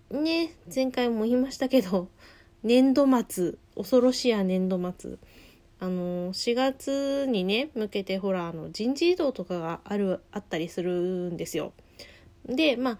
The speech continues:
はずきは、まあ、移動とかしないんですけど、まあ、やっぱり、あの、社員の人で移動する人とかがいて、とかね、なるとね、バタバタしているわけですよ。ね。まあ、皆さんもちょっといろいろね、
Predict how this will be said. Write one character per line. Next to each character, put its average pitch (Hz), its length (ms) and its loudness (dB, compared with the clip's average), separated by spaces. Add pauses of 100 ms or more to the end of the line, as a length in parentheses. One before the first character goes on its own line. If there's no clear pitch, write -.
(120)
は 440 160 4
ず 453 160 6
き 415 100 4
は、 415 320 4
ま 202 200 -4
あ、 - 40 -18 (240)
移 240 100 0
動 202 220 2
と 202 120 -4
か 170 120 -6
し - 120 -4
な 190 80 -2
い 185 40 -2
ん 180 40 -4
で 170 80 -8
す - 80 -20
け 180 100 -6
ど、 208 260 0 (260)
ま 262 80 -6
あ、 - 40 -4
や 240 40 -6
っ - 40 -20
ぱ 254 100 -2
り、 214 260 -6
あ 190 80 -8
の、 190 140 -8
社 208 120 -8
員 208 120 -2
の 208 60 -2
人 214 120 -2
で 196 80 0
移 180 80 -2
動 180 140 -2
す 190 120 -8
る 185 80 -2
人 190 140 -8
と 180 80 -8
か 156 80 -10
が - 120 -12
い - 80 -10
て、 247 340 0 (640)
と - 100 -20
か 185 100 -8
ね、 226 420 -4 (440)
な 190 100 -4
る 180 80 -6
と 175 140 -10
ね、 202 340 -2 (840)
バ 240 120 -10
タ 247 120 -4
バ 220 100 -4
タ 185 160 -8
し - 80 -10
て 233 120 2
い 254 60 0
る 285 100 0
わ 320 100 2
け 339 120 0
で 269 140 0
す - 160 -4
よ。 180 440 2 (1080)
ね。 226 380 -2 (880)
ま 190 140 -6
あ、 - 20 -6
皆 190 260 -2
さ 202 180 -4
ん 185 120 -2
も 175 80 -4
ち 180 100 -8
ょ 180 40 -4
っ - 20 -18
と 170 180 -4
い 175 80 -2
ろ 180 180 -4
い 180 40 -4
ろ 180 120 -4
ね、 220 240 -4